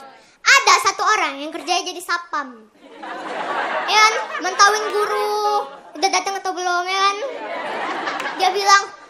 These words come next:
"Woi, guru datang, woi." Kata siapa, Cuk? Kata saya!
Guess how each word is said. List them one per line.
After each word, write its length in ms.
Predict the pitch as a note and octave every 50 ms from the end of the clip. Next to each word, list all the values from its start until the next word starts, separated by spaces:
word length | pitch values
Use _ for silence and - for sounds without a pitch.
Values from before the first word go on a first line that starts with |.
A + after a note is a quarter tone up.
| - -
"Woi, 180 | G#4 C#5 D5+ C#5+ A#4+ - G#4
guru 80 | C5 C#5 C#5
datang, 220 | D5+ D5 D5 D5+ D#5 D#5
woi." 160 | D5 G#4 C4+ - - - - - - -
Kata 160 | D#4 D4+ E4+
siapa, 320 | F4 - A4 B4+ C5 C5 C5
Cuk? 160 | C5 A4 G4+ - - - _ -
Kata 300 | - A4+ B4 - C5+ C5+
saya! 480 | - - D5 E5 E5 B4 A#4+ C5+ B4